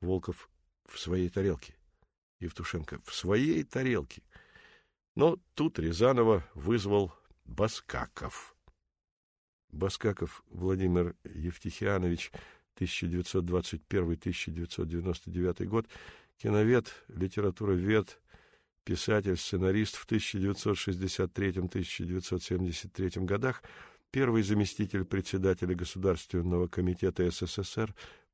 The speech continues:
по кинематографии. Волков: "Он тогда был замминистра кинематографа, да?" Евтушенко: "Да". И говорит:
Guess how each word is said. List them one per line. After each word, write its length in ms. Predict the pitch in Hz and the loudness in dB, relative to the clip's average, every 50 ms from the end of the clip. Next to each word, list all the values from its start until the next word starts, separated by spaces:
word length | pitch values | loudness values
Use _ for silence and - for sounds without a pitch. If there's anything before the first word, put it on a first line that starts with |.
| _ _ | _ _
по 180 | - 110 101 104 | 2 2 2 2
кинематографии. 1040 | - - 95 90 92 92 92 90 - 90 80 76 - - - - - - - - _ - _ _ _ _ _ _ _ _ _ _ _ _ _ _ _ _ _ _ _ _ _ _ _ _ _ _ _ _ _ _ _ _ _ _ _ _ - - | 0 -2 -2 0 0 0 0 0 0 -2 -2 -2 -4 -6 -8 -10 -14 -16 -16 -18 _ -20 _ _ _ _ _ _ _ _ _ _ _ _ _ _ _ _ _ _ _ _ _ _ _ _ _ _ _ _ _ _ _ _ _ _ _ _ -10 -4
Волков: 460 | 85 92 98 95 87 - 90 - - - - - _ _ _ _ _ _ _ _ _ _ - | 2 4 4 4 4 2 -2 -4 -4 -12 -20 -20 _ _ _ _ _ _ _ _ _ _ 0
"Он 240 | 113 110 107 104 92 | 2 2 2 0 0
тогда 340 | - 101 98 98 107 101 | -2 -2 0 2 0 0
был 240 | 98 101 107 101 95 | 2 2 2 2 2
замминистра 840 | 80 90 98 104 101 98 95 98 98 101 101 98 - - - 98 95 | 2 2 4 4 4 4 4 4 4 4 2 0 0 0 2 2 2
кинематографа, 1080 | 90 - - 98 95 98 98 98 101 101 - - 98 87 76 76 73 73 - - - 85 | 2 0 -2 -2 0 2 2 2 0 0 0 2 2 2 2 0 -4 -6 -4 -4 -4 -2
да?" 260 | 82 95 117 127 - - - _ _ _ _ _ _ _ _ _ _ _ _ _ _ _ - | 0 0 0 0 -4 -8 -18 _ _ _ _ _ _ _ _ _ _ _ _ _ _ _ -6
Евтушенко: 560 | 92 87 - 101 - - 98 76 73 - 92 | -6 -4 -4 -4 -2 0 0 -2 0 -4 0
"Да". 240 | 117 127 104 85 - - - - - - - - - - - _ _ - | 2 4 4 4 2 -4 -14 -20 -20 -20 -20 -18 -20 -20 -20 _ _ -2
И 100 | 127 117 | -2 2
говорит: 380 | 123 131 135 127 123 - - | 4 6 6 6 6 4 2